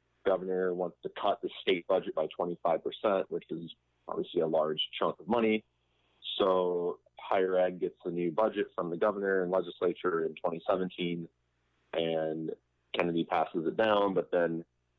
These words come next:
essentially the big hurrah at the end of twenty seventeen was that women's ice hockey and men's and women's swimming and diving got cut, um, after all of this stuff in the October before about how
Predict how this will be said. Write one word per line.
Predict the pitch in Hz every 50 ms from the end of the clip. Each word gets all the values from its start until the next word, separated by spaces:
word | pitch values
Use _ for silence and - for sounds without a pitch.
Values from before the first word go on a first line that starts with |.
| _ _ _ _ _ _ _ _ _ _ _ _ _ _ _ _ _ -
essentially | - - - 160 143 143 - 151 139 135 131 120
the | 104 113 110
big | 104 120 120 113 107 107 - - - - - - - -
hurrah | 117 107 104 101 101 101 98
at | 92 -
the | - - 123
end | 120 117
of | 113 95 -
twenty | - 104 92 90 -
seventeen | 101 87 85 82 - 127 113 110 110 101
was | 90 90 85 -
that | 92 85 82 82 85 -
women's | 101 101 101 95 95 92 87 - -
ice | 90 92 90 - -
hockey | 92 85 82 - - 85 85 87 87 85
and | 85 85 82 82 82 82 82 82 80 - _ _ _ _ _ -
men's | 92 92 87 85
and | 90 87
women's | 85 85 78 - -
swimming | 95 90 85
and | 80 80
diving | 80 92 90 85 85 82
got | 80 - - - - -
cut, | - 78 76 - - _ _ _ _ _ _ _ _ _ _ _ _ -
um, | 82 80 78 78 78 76 -
after | 85 87 82 - - 90 82
all | 80 85 85 82 80
of | 82 80
this | 82 80 76 - - - - - - - _ _ _ _ - -
stuff | - 98 82 80 - -
in | 82 82
the | 80 73 - -
October | 78 78 - - - 92 85 - 87 78
before | 76 80 - - - 90 87 82 80
about | 78 76 73 -
how | - 80 78 78